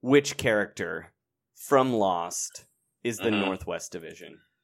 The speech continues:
Speaker 2: Well, look, as we all know, there were six candidates to take over the li-, island from Jacob and Lost. Six divisions in the N B A. It's not a coincidence. Uh, we're all about the numbers at Round Ball Rock and also about the numbers. You know what I'm saying? Uh,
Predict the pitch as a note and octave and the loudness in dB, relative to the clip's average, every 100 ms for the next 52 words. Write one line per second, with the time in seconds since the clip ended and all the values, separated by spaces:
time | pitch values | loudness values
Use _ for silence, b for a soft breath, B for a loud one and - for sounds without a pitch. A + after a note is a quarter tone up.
0 | _ _ _ F#2+ G2 G#2 G2 G#2+ A2 A#2+ | _ _ _ -2 6 6 8 6 8 8
1 | A2+ A2+ A#2 A#2 G#2 G#2 C3+ - - A#2 | 8 8 6 6 4 4 4 2 2 2
2 | A2+ A2 - - A2 G2+ G2+ F#2+ F2 F#2 | 4 2 0 0 2 2 2 2 4 4
3 | F#2+ - F#2 G2+ G#2+ G#2 G2+ - F#2 F#2 | 4 0 2 4 4 2 -4 -6 -6 -4
4 | G2 G2 F#2+ F#2+ F#2 G#2+ A#2 A2 - B2 | 0 0 0 -2 4 8 8 6 4 2
5 | - A2 G#2+ G2+ G2 F#2 F#2 F#2 F#2 F2+ | 0 -2 0 0 -4 -6 -2 0 0 4
6 | F2 F2 F2 E2+ B B - - G#2 A2 | 6 6 4 -4 B B -8 0 6 6
7 | A2 - G#2 G2 G2 G2+ G2 F#2+ - - | 6 0 -4 -4 -2 0 0 0 -2 -2
8 | E2 D#2 D#2 D2+ D2+ b _ G2+ A#2 C3+ | 0 4 4 4 0 b _ 2 10 12
9 | C#3 C3+ B2+ A#2 A#2 A#2 G2 F#2 G2 G2 | 12 10 8 4 4 4 2 2 4 6
10 | F#2+ F#2 F2+ F2+ G2+ F#2 F#2 G2 F2 F2+ | 6 6 6 6 4 2 2 2 6 8
11 | F2+ - E2+ G#2+ G#2+ G#2+ G2+ F2+ E2 D2+ | 8 4 4 8 8 8 4 0 0 -4
12 | C2 - - F#2 F2 E2 D#2 - B1+ A#1 | -4 -8 -10 -8 -6 -4 -4 -4 -4 -6
13 | A1+ _ b b b - F#2+ F#2 F#2 F2+ | -10 _ b b b 4 8 10 12 10
14 | F2 F2 E2+ | 10 8 6